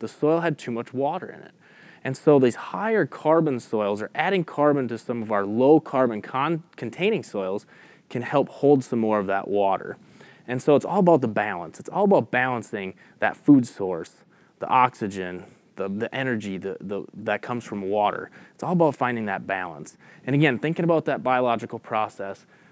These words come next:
there's a lot of things we don't know. There's a lot of the things we don't know about the biology that exists. We think we're getting pretty good at this nitrogen one, knowing that Nitrosomonas and Nitrobacter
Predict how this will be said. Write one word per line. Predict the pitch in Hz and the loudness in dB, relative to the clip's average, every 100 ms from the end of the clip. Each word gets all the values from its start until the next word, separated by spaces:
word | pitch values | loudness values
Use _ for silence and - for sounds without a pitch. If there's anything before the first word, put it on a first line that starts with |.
| - | -10
there's | 117 | -4
a | 117 | -2
lot | 123 147 185 | 2 2 2
of | 165 | 2
things | 170 135 | 4 4
we | 131 | 2
don't | 120 135 135 113 | 2 0 -2 -4
know. | 120 98 92 | -6 -4 -4
There's | 98 | -4
a | 110 | -2
lot | 131 165 | 4 4
of | 170 135 | 4 0
the | |
things | 120 147 131 | -2 -4 -4
we | 113 | -4
don't | 135 147 120 | -4 -4 -4
know | 139 139 | -2 -2
about | 107 107 101 | -2 -4 -6
the | 110 | -6
biology | 117 123 127 139 120 113 | 0 2 2 2 0 -4
that | 107 101 | -4 -4
exists. | 98 98 120 - - - - _ | -4 -2 -2 -4 -10 -20 -20 _
We | 123 | -4
think | 190 214 | 0 4
we're | 202 | 6
getting | 165 165 | 8 6
pretty | 170 180 | 6 6
good | 156 160 | 8 8
at | 143 | 6
this | 131 117 | 2 -4
nitrogen | 135 135 131 113 107 113 | 0 0 0 -4 -4 -4
one, | 113 113 117 - | -4 -6 -8 -6
knowing | 143 151 151 127 | -2 0 0 -2
that | 120 110 | -4 -4
Nitrosomonas | 135 135 135 - 131 127 123 - | -4 -4 -6 -8 -4 -4 -4 -4
and | 117 | -4
Nitrobacter | 117 - 101 113 117 - 107 | -4 -6 -4 0 0 -2 -6